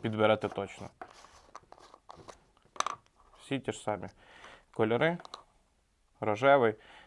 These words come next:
Я би схилявся до помаранчевого. Саме в ту пору помаранчевий колір. І якщо є велика кількість, е, білого амура,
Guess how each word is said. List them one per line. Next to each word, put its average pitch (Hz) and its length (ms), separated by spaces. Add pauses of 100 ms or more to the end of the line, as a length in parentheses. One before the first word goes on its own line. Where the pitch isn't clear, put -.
Я 135 160
би 131 120
схилявся 113 500
до 101 120
помаранчевого. 101 680 (360)
Саме 107 240
в 101 60
ту - 120
пору 147 380 (160)
помаранчевий 107 580
колір. 131 380 (440)
І 107 360
якщо 107 300
є 110 240
велика 107 580
кількість, - 640
е, 107 140
білого 113 380
амура, 156 400